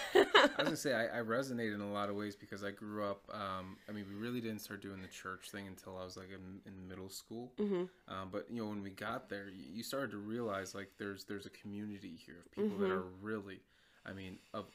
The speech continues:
Speaker 2: all different backgrounds, all different belief systems, whether that be, uh, you know, more so obviously, like, political, um, you know, how they maybe view the community,
Speaker 1: Mm-hmm.
Speaker 2: whatever that may be.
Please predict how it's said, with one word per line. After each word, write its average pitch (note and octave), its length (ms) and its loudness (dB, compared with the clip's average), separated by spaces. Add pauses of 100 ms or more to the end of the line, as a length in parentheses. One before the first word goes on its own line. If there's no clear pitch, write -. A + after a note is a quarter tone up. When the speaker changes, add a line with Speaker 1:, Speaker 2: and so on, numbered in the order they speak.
(160)
Speaker 2:
all A2+ 260 2
different G2 380 -6
backgrounds, G2 720 -4
all A2 200 -4
different G2 280 -10
belief G2+ 400 -8
systems, F#2 520 -10
whether F#2+ 260 -8
that F#2 220 -6
be, F#2+ 280 -8 (400)
uh, F#2 280 -6
you A2 80 -2
know, G2 80 -2
more F#2+ 180 -4
so F#2+ 140 -4
obviously, F#2 260 -6
like, F#2+ 180 -6 (880)
political, G2+ 680 -4 (360)
um, F2+ 580 -6 (600)
you G2 120 -12
know, F#2 220 -10
how G2 140 0
they F#2+ 160 -4
maybe F#2+ 280 -6
view F#2+ 500 -8 (320)
the - 60 -18
community, G#2+ 760 -2
Speaker 1:
Mm-hmm. G#3 120 2
Speaker 2:
whatever D#3 320 4
that G2+ 180 2
may G2 160 -4
be. G2+ 440 -2